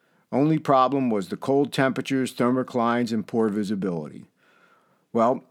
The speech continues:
after a lot of effort, Wayne devised an aerating system, and after two weeks of operation,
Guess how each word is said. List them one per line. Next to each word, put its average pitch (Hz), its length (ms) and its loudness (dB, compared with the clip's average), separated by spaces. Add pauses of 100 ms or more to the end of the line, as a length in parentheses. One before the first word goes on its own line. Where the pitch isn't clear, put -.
(100)
after 127 320 2
a 113 60 2
lot 127 260 4
of 143 140 0
effort, 120 480 0
Wayne 156 340 2
devised 117 560 2
an 110 140 0
aerating 120 480 0
system, 117 580 -4 (400)
and 139 480 0
after 135 320 -2
two 196 240 0
weeks 185 300 0
of 143 100 -2
operation, 123 840 -2